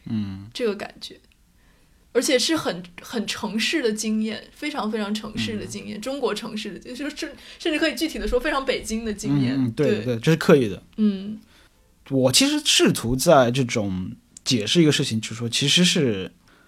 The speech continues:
Speaker 1: 我认为我们，呃，对于中国文化的、中国城市的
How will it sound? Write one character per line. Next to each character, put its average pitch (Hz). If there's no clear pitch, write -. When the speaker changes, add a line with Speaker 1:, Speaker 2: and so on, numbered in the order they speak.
Speaker 1:
我 123
认 175
为 170
我 123
们， 101
呃， 92
对 135
于 113
中 170
国 101
文 87
化 120
的、 -
中 170
国 131
城 98
市 98
的 87